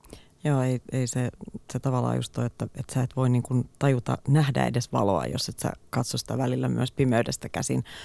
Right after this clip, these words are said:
Mutta, mutta jotenkin se, niitä on niitä hetkiä, jolloin tuntuu, että,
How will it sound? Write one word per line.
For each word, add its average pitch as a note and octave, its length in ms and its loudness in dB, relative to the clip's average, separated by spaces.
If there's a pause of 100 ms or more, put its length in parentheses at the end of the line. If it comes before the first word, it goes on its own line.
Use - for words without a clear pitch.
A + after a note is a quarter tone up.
(280)
Mutta, B2+ 380 -2
mutta C3+ 240 0
jotenkin C#3+ 280 2
se, C3 220 4 (1000)
niitä D#3 240 8
on C#3 180 10
niitä B2 200 4
hetkiä, - 440 -2 (300)
jolloin B2 260 2
tuntuu, - 380 -8 (260)
että, - 280 -2